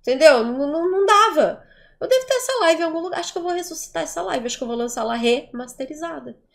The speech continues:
Eu xinguei bastante nela, inclusive. Vocês querem que eu pegue essa live e lance ela remasterizada? Jogar de novo eu não vou. Enough Zoe.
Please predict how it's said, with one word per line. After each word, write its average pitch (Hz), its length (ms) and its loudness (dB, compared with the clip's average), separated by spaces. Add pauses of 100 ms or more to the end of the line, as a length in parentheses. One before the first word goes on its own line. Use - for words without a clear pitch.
(200)
Eu 226 80 -8
xinguei 233 260 -2
bastante 269 460 -6
nela, 196 180 -4
inclusive. 190 640 -12 (160)
Vocês 392 220 0
querem 208 680 -2 (760)
que - 80 -2
eu 262 60 -2
pegue 247 240 0
essa 240 200 -4
live 185 720 0 (720)
e 240 80 0
lance 220 340 0
ela 202 140 -2
remasterizada? 185 1080 -6 (460)
Jogar 226 320 0
de 233 140 -2
novo 202 220 0
eu 214 40 2
não 247 160 -2
vou. 214 540 6 (640)
Enough 208 260 -2
Zoe. 170 460 -6